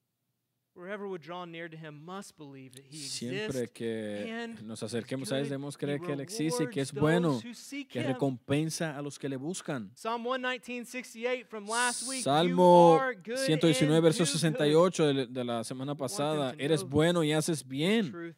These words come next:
Speaker 1: about him. We want them to believe
Speaker 2: Debemos creer
Speaker 1: and
Speaker 2: esas
Speaker 1: to affirm
Speaker 2: verdades acerca de él, debemos
Speaker 1: constantly
Speaker 2: afirmarlas
Speaker 1: who
Speaker 2: constantemente.
Speaker 1: God is.
Speaker 2: ¿Quién Dios
Speaker 1: This is what
Speaker 2: es?
Speaker 1: we teach them.
Speaker 2: Eso
Speaker 1: This
Speaker 2: es lo
Speaker 1: is
Speaker 2: que le
Speaker 1: the
Speaker 2: enseñamos a
Speaker 1: starting
Speaker 2: nuestros
Speaker 1: point.
Speaker 2: hijos.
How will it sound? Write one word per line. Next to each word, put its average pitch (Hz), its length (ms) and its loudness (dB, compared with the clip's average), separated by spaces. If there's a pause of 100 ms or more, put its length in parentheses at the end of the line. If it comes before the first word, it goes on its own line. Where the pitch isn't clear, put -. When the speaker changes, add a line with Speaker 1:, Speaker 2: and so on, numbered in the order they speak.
(160)
Speaker 1:
about 135 400 -18
him. 127 160 -20 (1800)
We 135 60 -20
want 160 240 -14
them 156 180 -16
to 147 120 -18
believe 135 320 -16
Speaker 2:
Debemos 131 320 -2
creer 127 240 0
Speaker 1:
and 135 80 0
Speaker 2:
esas 135 200 -2
Speaker 1:
to 127 40 -14
affirm 113 240 -4
Speaker 2:
verdades 120 760 -2
acerca 123 380 -6
de 120 280 -4
él, 143 80 -2
debemos 123 260 -6
Speaker 1:
constantly - 40 -2 (160)
Speaker 2:
afirmarlas 123 640 -4
Speaker 1:
who - 40 -18
Speaker 2:
constantemente. 123 880 -10
Speaker 1:
God 120 180 -16
is. - 400 -20 (840)
Speaker 2:
¿Quién 110 220 -6
Dios 104 320 -6
Speaker 1:
This - 40 -16
is 117 180 -4
what 131 80 -12
Speaker 2:
es? - 100 -20
Speaker 1:
we 113 60 -20
teach - 380 -20
them. 110 100 -20 (840)
Speaker 2:
Eso - 140 -14
Speaker 1:
This - 60 -12
Speaker 2:
es 110 60 -4
lo 104 80 -4
Speaker 1:
is 98 40 -16
Speaker 2:
que - 80 -12
le 98 100 -8
Speaker 1:
the 95 120 -10
Speaker 2:
enseñamos 92 260 -6
a 101 40 -8
Speaker 1:
starting 101 120 -8
Speaker 2:
nuestros 98 300 -10
Speaker 1:
point. 104 180 -6
Speaker 2:
hijos. 101 240 -10